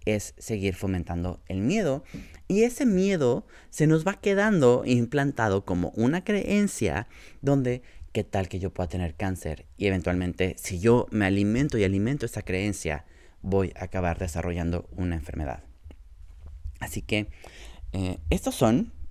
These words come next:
cuatro, por ejemplo, cuatro áreas donde necesitamos empezar a cuestionarnos. La religión, realmente, estos, estos cuatro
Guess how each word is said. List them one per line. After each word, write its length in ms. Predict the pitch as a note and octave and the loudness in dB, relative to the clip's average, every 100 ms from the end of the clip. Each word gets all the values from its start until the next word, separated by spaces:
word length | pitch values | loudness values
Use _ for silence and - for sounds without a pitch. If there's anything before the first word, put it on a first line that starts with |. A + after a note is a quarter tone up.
| - | -10
cuatro, 320 | - G#2 A#2 A2+ | 0 2 2 2
por 120 | E2+ | 0
ejemplo, 400 | E2+ F#2 G2+ G2+ | 0 -2 0 2
cuatro 380 | G#2 - G#2 - | 2 4 2 2
áreas 540 | - A2+ A2 D#2+ - - | 2 4 4 2 -2 -4
donde 220 | F#2+ G2 | -2 -2
necesitamos 680 | F#2+ F#2+ F2+ F2 G2 A2 G#2 | -2 -4 -6 -2 -2 -2 -2
empezar 600 | F2+ F2 - F#2 F#2 - | -4 -4 -2 -2 -2 -8
a 100 | - | -12
cuestionarnos. 880 | F2+ F#2 - E2+ F2 F2 D#2+ A1+ - - - - - - - - | -8 -8 -6 -4 0 -2 -2 -10 -14 -18 -20 -20 -20 -20 -20 -6
La 120 | F#2 | -2
religión, 680 | F#2 F2+ - G2+ F#2 A#2 F3 - - - - - | 0 0 -2 -2 0 -2 -4 -12 -20 -20 -20 -12
realmente, 880 | F#2 G#2 G2+ F2+ G2 G2 - - - - | -4 0 0 0 2 2 -2 -12 -20 -6
estos, 400 | G2+ A2 G2+ - - - | -4 -2 -6 -8 -20 -4
estos 280 | F3+ - - | -4 -2 -8
cuatro 580 | - F#2+ G2 - C#2 | 0 4 4 2 -4